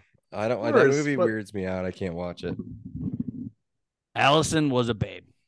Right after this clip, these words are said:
Speaker 3: Allison was an absolute babe. Um,
Speaker 1: I think if there's
Speaker 3: but now I feel
Speaker 1: anybody
Speaker 3: dumb
Speaker 1: else
Speaker 3: bringing it up. Now I feel dumb.
Speaker 1: You
Speaker 3: But it's a
Speaker 1: should.
Speaker 3: sleeper. It's a sleeper.
Speaker 2: Vanessa
Speaker 1: Oh, you
Speaker 2: Shaw. She's the same girl from Ladybugs, Bragg.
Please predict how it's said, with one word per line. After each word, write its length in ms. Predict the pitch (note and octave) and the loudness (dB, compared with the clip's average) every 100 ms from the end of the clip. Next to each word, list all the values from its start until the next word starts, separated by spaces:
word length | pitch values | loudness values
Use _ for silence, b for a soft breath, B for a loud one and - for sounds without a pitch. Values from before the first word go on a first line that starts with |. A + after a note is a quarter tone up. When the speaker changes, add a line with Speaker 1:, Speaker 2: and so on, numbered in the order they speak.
| _ - | _ -12
Speaker 3:
Allison 420 | G#2+ G#2+ A#2+ A2+ | -8 -6 -4 -4
was 120 | G#2+ | -2
an 80 | G#2 | -4
absolute 500 | G#2+ G#2+ A2+ A2+ A#2+ | -6 -6 -2 0 0
babe. 340 | G#2+ A2 G#2+ G#2+ G#2+ _ _ G#2 | 0 -2 -2 -6 -10 _ _ -12
Um, 80 | |
Speaker 1:
I 300 | G#2 G#2 G#2+ A2 | -8 -6 -4 -4
think 160 | A2 | -2
if 80 | G#2+ | 0
there's 140 | G#2 C#3 | 2 6
Speaker 3:
but 80 | |
now 160 | C#3+ D3 | 8 8
I 100 | D3 | 8
feel 180 | D3 D3 | 8 8
Speaker 1:
anybody 100 | C3+ | 8
Speaker 3:
dumb 120 | C3+ C3 | 8 8
Speaker 1:
else 60 | |
Speaker 3:
bringing 280 | B2 B2 A#2+ | 8 8 6
it 140 | G#2+ | 4
up. 180 | F#2+ - - | 0 -6 -2
Now 180 | A2 | 2
I 80 | A2+ | 2
feel 180 | B2 A2 | 2 0
dumb. 380 | G2+ F#2 E2 - _ _ | 0 -4 -10 -16 _ _
Speaker 1:
You 60 | A2+ | -2
Speaker 3:
But 100 | A2 | 2
it's 140 | G#2+ | 4
a 40 | B2+ | 4
Speaker 1:
should. 100 | F#2+ | 8
Speaker 3:
sleeper. 500 | D3 C#3+ D3 C#3+ - - - - - | 8 8 4 2 -2 -14 -20 -18 -4
It's 80 | A#2+ | -2
a 20 | |
sleeper. 500 | - E3 D3 G#2+ F2 | 2 6 6 4 0
Speaker 2:
Vanessa 340 | C3 C3+ D#3 F3 | 2 4 6 6
Speaker 1:
Oh, 40 | |
you 80 | D#3+ | 4
Speaker 2:
Shaw. 380 | - E3 D3 A#2+ | 2 0 0 -2
She's 240 | - F3+ F3 | -4 -6 -4
the 120 | F#3+ | -2
same 260 | F3 G3 | 2 2
girl 180 | F3 F#3+ | 2 0
from 160 | G3 E3+ | 0 0
Ladybugs, 720 | F3+ F#3+ F#3 D#3 D3+ C#3+ A#2 | 0 0 -2 -4 -4 -4 -4
Bragg. 420 | D3+ D3 E3 E3+ | -2 0 0 -4